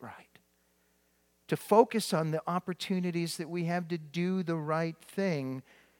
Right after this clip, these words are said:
instead of wearying ourselves with running away from the wrong thing. God, by your grace, we want to, we want to be approved of you, by you.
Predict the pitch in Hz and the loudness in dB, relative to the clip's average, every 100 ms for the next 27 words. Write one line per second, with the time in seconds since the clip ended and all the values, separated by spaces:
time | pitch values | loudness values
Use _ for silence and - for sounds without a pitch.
0 | _ - 135 - - 180 185 160 165 180 | _ -14 -10 -8 0 2 2 -2 -2 0
1 | 220 247 202 143 120 107 101 - 120 120 | 0 0 0 0 -2 -6 -6 -4 -4 -4
2 | 120 - 120 120 131 131 131 123 120 117 | -6 -8 -10 -8 -8 -6 -6 -4 -4 -4
3 | 101 - _ _ _ _ _ _ _ _ | -8 -12 _ _ _ _ _ _ _ _
4 | _ - 120 117 104 92 87 - - - | _ -12 -8 -8 -8 -8 -12 -14 -16 -16
5 | - _ _ _ _ _ _ _ _ _ | -20 _ _ _ _ _ _ _ _ _
6 | - 123 101 113 113 107 104 92 92 78 | -8 -8 -4 -4 -4 -6 -8 -10 -14 -14
7 | - - - _ _ _ _ _ _ _ | -14 -14 -16 _ _ _ _ _ _ _
8 | _ - 117 113 110 98 95 101 _ - | _ -6 -4 -4 -4 -8 -12 -18 _ -10
9 | 120 117 110 107 113 104 - 131 113 104 | -6 -4 -6 -6 -6 -8 -8 -6 -4 -6
10 | 95 92 92 78 - 101 104 90 76 | -10 -14 -14 -16 -8 -6 -6 -8 -14